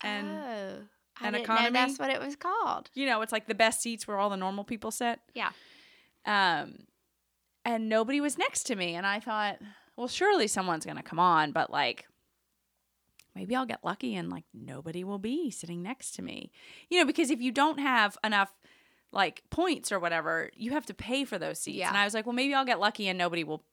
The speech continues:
Speaker 1: nobody will wanna pay for it."
Speaker 2: Yeah.
Speaker 1: Anyway, literally, like, the second to last person that gets on the plane
Speaker 2: <laughs>
Speaker 1: is this man, and he sits down next to me, and his scent was so bad, Carolyn. It was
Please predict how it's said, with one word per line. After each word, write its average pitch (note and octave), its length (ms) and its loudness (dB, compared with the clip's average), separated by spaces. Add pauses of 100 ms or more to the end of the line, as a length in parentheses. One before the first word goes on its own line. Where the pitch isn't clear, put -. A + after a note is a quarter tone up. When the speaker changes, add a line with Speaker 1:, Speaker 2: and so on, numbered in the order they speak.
(120)
Speaker 1:
nobody F3 300 -4
will E3 140 -4
wanna D3+ 160 -8
pay C4+ 200 -4
for - 240 -8
it." A#3 140 -6
Speaker 2:
Yeah. - 160 -6 (1400)
Speaker 1:
Anyway, G3+ 580 2 (1300)
literally, A3+ 680 6
like, F#3 240 4
the F3+ 100 -2
second G#3 500 2
to A3+ 120 -4
last G3 320 2
person E3+ 320 -4
that C#3+ 120 -8
gets - 200 -6
on E3+ 80 -6
the E3 80 -4
plane D#3+ 580 -4
Speaker 2:
<laughs> - 40 -20
Speaker 1:
is E3 160 -6
this E3+ 220 -6
man, D3+ 300 -4
and E3 120 -6
he E3 100 -6
sits E3 300 -8
down D#3 320 -2
next D3+ 280 -8
to E3+ 60 -6
me, D3+ 340 -8 (760)
and F#3 180 0
his F#3+ 220 -6
scent D#3+ 580 -4
was E3+ 140 -6
so E3 340 -2
bad, G#3 320 -8
Carolyn. F3 580 -14 (720)
It C4+ 120 2
was B3+ 280 0